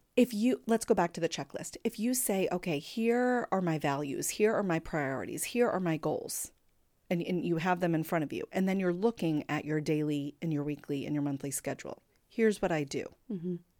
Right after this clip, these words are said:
Speaker 1: And they don't seem to align, like, you can't, quote unquote, match them and color code them,
Speaker 2: Mm-hmm.
Speaker 1: <laughs> then your boundaries are in fact off.
Speaker 2: Right.
Speaker 1: <laughs>
Speaker 2: Right.
Speaker 1: You are putting into cups
Speaker 2: Yeah.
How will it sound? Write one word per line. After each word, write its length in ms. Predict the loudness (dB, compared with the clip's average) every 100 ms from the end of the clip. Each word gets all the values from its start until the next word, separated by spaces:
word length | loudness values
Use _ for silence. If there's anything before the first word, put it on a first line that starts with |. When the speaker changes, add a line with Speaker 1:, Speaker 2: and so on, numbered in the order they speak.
| _ _ _ 0
Speaker 1:
And 260 | 2 2 -2
they 200 | 0 2
don't 240 | 2 0
seem 560 | -4 -4 0 2 2 0
to 180 | 0 0
align, 300 | 2 2 2
like, 180 | 0 -2
you 60 |
can't, 340 | -2 -2 -2 -6
quote 240 | 0 2
unquote, 300 | 2 4 2
match 420 | 2 0 0 -2
them 180 | 0 2
and 140 | 0
color 320 | 0 0 0 0
code 280 | 2 2
them, 240 | 2 2 0 -4
Speaker 2:
Mm-hmm. 160 | -6 -8 -12 _ _ _ -6 -6 -6 -12 -8 -2 6
Speaker 1:
<laughs> 40 | 10
then 140 | 12
your 100 | 10
boundaries 500 | 10 10 10 6 6 8
are 220 | 8 8
in 80 | 8
fact 340 | 6 4 4
off. 300 | 0 0 -6 4
Speaker 2:
Right. 400 | 6 6 4 -12 -14 -12 8
Speaker 1:
<laughs> 60 | 8 8 4
Speaker 2:
Right. 300 | 6 6 4
Speaker 1:
You 120 | 8
are 100 | 8
putting 400 | 8 10 10 8
into 240 | 6 4 4
cups 640 | 4 4 2 -4 -4 -6 -8
Speaker 2:
Yeah. 140 | -8